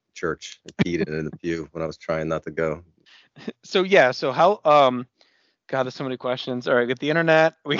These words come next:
Speaker 2: we got the, you go back into wrestling.
Speaker 1: Oh, yeah, so this dude had a P W I.
Speaker 2: Yeah.
Speaker 1: And he showed me, and, like, yeah, and, like,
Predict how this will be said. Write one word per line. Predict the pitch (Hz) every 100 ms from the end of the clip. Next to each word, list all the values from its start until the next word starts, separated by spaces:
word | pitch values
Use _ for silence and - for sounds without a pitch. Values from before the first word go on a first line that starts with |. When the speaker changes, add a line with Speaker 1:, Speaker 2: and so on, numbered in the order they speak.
| -
Speaker 2:
we | 170
got | - 202 -
the, | 170
you | 156 151
go | 175
back | 185 175 180
into | 160
wrestling. | 147 143 151 135 135 - - - -
Speaker 1:
Oh, | 123
yeah, | 110 113 95
so | 131
this | 117 117
dude | 135 120
had | 117
a | 110
P | - 104
W | 98 95 87
I. | 87 85 85 _ _ -
Speaker 2:
Yeah. | 156 127
Speaker 1:
And | 87
he |
showed | 87 - 92
me, | 87
and, | 85
like, | 82 98
yeah, | 85 82
and, | 78
like, | 80 -